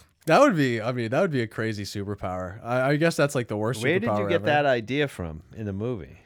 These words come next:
Speaker 1: The girl blowing up. The girl
Speaker 2: Oh,
Speaker 1: committing
Speaker 2: oh, right.
Speaker 1: suicide.
Speaker 2: What am I saying? Yeah.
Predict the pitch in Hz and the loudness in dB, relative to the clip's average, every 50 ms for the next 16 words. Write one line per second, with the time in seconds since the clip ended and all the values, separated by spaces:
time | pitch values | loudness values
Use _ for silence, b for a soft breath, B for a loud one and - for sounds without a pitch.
0 | b b b b - 151 147 151 143 151 147 147 147 143 123 120 113 101 90 87 | b b b b -10 -4 -2 -2 0 2 4 4 4 4 2 2 0 0 -2 -6
1 | 82 78 64 57 _ - - _ _ _ 120 113 107 101 101 101 113 113 110 107 | -10 -14 -14 -16 _ -20 -20 _ _ _ -10 -6 -6 -4 -4 -4 -4 -2 -2 0
2 | 104 101 98 95 - - 147 165 170 175 170 160 147 143 143 135 127 117 104 104 | 0 0 -2 -6 -6 -4 0 2 4 4 4 4 4 4 2 2 2 0 -2 -4
3 | 107 - 120 110 110 113 110 113 78 - - - - 69 67 67 - - - | -4 -2 -2 -2 -2 -2 -4 -6 -12 -14 -16 -18 -18 -18 -20 -20 -20 -20 -20